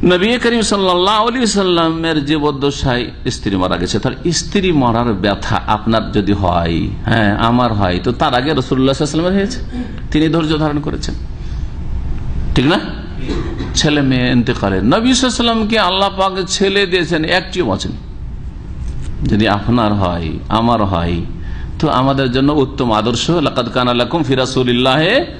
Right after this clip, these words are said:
উসওয়াতুন হাসানাহ", রাসূলুল্লাহ সাল্লাল্লাহু আলাইহি ওয়াসাল্লাম আপনার জন্য, আমার জন্য উত্তম আদর্শ। তার ছেলে কাসিম, হ্যাঁ, তার ছেলে, হ্যাঁ,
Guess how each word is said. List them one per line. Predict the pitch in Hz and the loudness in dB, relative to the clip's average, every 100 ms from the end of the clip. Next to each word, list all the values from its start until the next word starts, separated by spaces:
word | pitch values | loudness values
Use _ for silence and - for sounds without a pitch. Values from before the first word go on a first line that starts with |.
| - - - | -14 -12 0
উসওয়াতুন | 170 185 208 196 190 | 2 4 2 0 2
হাসানাহ", | 165 139 147 143 | 0 0 0 2
রাসূলুল্লাহ | 180 185 226 208 180 175 | 0 0 0 2 4 2
সাল্লাল্লাহু | 165 165 185 214 262 | 2 -2 0 -2 -2
আলাইহি | |
ওয়াসাল্লাম | 269 170 185 - | -2 -2 -2 -4
আপনার | 165 143 | -2 0
জন্য, | 139 | 0
আমার | 185 185 202 180 | 0 2 0 0
জন্য | 147 196 | -2 -2
উত্তম | 214 - 131 | -2 -2 -4
আদর্শ। | 80 80 - - - - - - - - - - - - | -2 -4 -8 -10 -12 -12 -14 -12 -12 -12 -12 -10 -8 -2
তার | 151 147 | 0 0
ছেলে | 143 - 135 131 117 - - - - - | 0 0 2 2 0 -6 -12 -10 -10 -4
কাসিম, | - 120 117 107 104 - - - - - - - - | 0 0 0 0 -2 -4 -10 -10 -8 -8 -8 -8 -4
হ্যাঁ, | 110 117 120 120 | 0 2 2 2
তার | 131 | -2
ছেলে, | 123 135 131 143 147 - - - - - - - - | 0 0 2 0 -4 -10 -12 -12 -12 -10 -10 -10 0
হ্যাঁ, | 123 135 | 2 2